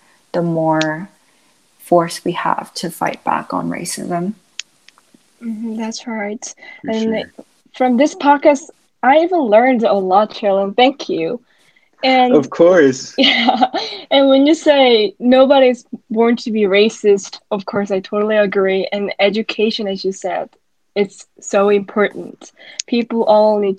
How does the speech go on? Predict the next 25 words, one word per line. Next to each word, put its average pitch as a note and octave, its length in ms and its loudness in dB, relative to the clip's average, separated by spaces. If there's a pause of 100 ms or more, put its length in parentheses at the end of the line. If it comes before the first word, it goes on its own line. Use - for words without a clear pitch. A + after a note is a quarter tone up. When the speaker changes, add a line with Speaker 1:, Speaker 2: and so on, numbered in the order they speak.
Speaker 2:
to G#3 80 -6
know. F#3+ 480 -2 (160)
And G3 140 -4
that's G3+ 300 -2 (240)
the G#3 140 4
one G#3 280 2
key A3 380 -4
factor, G3+ 400 -2
as F#3 500 2 (300)
have A3 240 -2
been G#3+ 160 0
said, F3+ 360 -2 (360)
to G#3+ 80 -2
solve G#3 320 2
this G3 180 -2
problem. G3+ 720 0 (400)
And A#3 480 -2 (100)
so B3 480 2 (680)
thank D4+ 180 2
you E4+ 60 -4
for D#4 140 0
joining A#3 500 0
us G3 200 -6
today, F#3+ 440 -2
Sherilyn. G3 520 -2